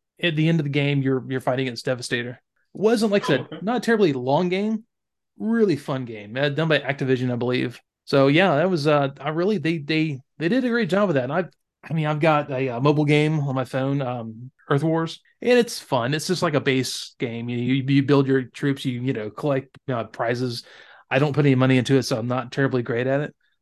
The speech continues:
Speaker 1: But it's one of those, uh, it's one of those things where you could do that sort of thing.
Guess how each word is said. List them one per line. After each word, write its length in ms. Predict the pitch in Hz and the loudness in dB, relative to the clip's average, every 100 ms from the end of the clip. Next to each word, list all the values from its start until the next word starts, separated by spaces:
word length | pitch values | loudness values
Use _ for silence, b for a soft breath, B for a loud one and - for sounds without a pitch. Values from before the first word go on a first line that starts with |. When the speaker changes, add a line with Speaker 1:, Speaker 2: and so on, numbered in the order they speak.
| - | -18
Speaker 1:
But 420 | - 165 - 196 - | -4 -2 2 2 4
it's 280 | - - 160 | 0 2 0
one 120 | 139 | 6
of 80 | 175 | 6
those, 240 | 156 131 | 6 4
uh, 240 | 143 131 147 | 2 2 -2
it's 140 | 156 | -2
one 80 | 175 | 0
of 60 | |
those 160 | 151 131 | 0 0
things 180 | 143 143 | -2 -2
where 60 | 143 | -4
you 140 | 131 | -4
could 260 | 139 127 120 | -4 -4 -2
do 180 | 127 | -2
that 240 | 123 123 - | -2 -6 -6
sort 120 | 139 | -6
of 60 | 123 | -4
thing. 160 | 135 | -4